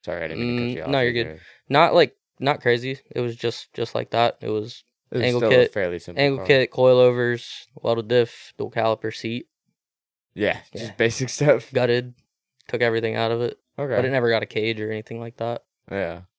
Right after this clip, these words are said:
Speaker 1: If you had to pick between the S five fifty and the S one ninety-seven, which one would you say is probably the best to build from a newbie's perspective?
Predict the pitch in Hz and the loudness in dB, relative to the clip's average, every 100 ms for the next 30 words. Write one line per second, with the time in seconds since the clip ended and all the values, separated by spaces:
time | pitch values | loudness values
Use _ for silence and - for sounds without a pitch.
0 | _ _ _ _ _ _ - 123 - 131 | _ _ _ _ _ _ -4 -4 -2 -4
1 | 123 117 117 127 135 - 123 107 - 107 | 0 2 2 0 -2 -8 -12 -12 -8 -6
2 | 120 - - 127 - 110 - - 110 117 | -6 -10 -20 -20 -10 -10 -8 -10 -10 -8
3 | 123 123 - 107 - 107 104 - 104 113 | -10 -8 -6 -6 -4 -4 -2 -6 -10 -8
4 | 107 95 92 - 98 95 95 - 90 98 | -8 -8 -10 -10 -10 -10 -12 -8 -8 -6
5 | 107 - _ _ - 104 110 104 101 98 | -10 -14 _ _ -16 -12 -10 -10 -12 -16
6 | 92 - 98 90 78 64 82 78 - - | -16 -10 -8 -6 -8 -10 -12 -14 -18 -20
7 | - _ 98 90 85 87 82 82 80 85 | -20 _ -10 -10 -10 -12 -10 -10 -6 -6
8 | 85 - - - 87 90 82 - _ _ | -8 -16 -18 -16 -8 -6 -6 -10 _ _
9 | _ - 92 90 90 - _ _ _ _ | _ -10 -8 -10 -16 -20 _ _ _ _
10 | _ 98 98 78 67 - - _ 73 - | _ -8 -8 -10 -14 -18 -20 _ -16 -10
11 | 58 - - | -10 -10 -18